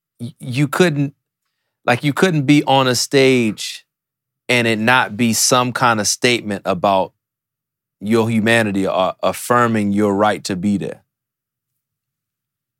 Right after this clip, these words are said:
Paul Robeson on stage at Carnegie Hall,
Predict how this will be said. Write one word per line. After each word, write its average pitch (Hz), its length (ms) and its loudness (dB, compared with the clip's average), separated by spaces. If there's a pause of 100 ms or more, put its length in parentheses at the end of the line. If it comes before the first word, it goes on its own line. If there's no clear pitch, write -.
(300)
Paul 127 280 2
Robeson 113 480 0
on 101 120 0
stage 104 340 0
at 95 140 -2
Carnegie 95 460 -2
Hall, 95 460 -2